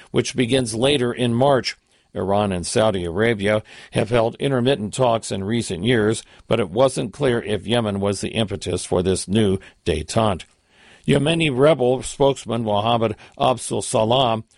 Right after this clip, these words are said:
appeared to welcome the deal in a statement that also slammed the U S and Israel. The region needs the return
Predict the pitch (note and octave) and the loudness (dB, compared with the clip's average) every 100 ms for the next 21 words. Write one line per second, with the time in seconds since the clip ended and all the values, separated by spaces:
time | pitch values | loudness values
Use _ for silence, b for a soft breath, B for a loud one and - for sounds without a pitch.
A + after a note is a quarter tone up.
0 | b A2 G2 A#2+ G2 E2+ A2+ C#3+ A#2 G#2 | b -14 -8 -6 -6 -2 2 2 0 -10
1 | F#2 F2+ E2 G2+ C3+ B B - C#3 - | -8 -8 -2 0 0 B B -2 -2 0
2 | C#3+ C3+ B2 A2+ A#2+ C3 C3 A#2 A2 - | 0 0 -2 -2 2 2 2 -4 -6 -2
3 | C#3+ B2 B2 A2 A#2 A#2 A#2+ A#2 - C#3 | 0 0 -2 0 0 2 2 0 -2 -2
4 | C3 C3 C#3+ E3 C3 A2 F2 D#2+ B B | 0 -2 0 0 0 -2 0 -2 B B
5 | B B A#2 A#2+ A2+ B2 A2+ C3+ C#3 B2+ | B B 2 2 2 0 0 0 0 -2
6 | - C#3 C#3+ B2+ D3 A#2+ A#2+ | 0 2 2 2 2 2 0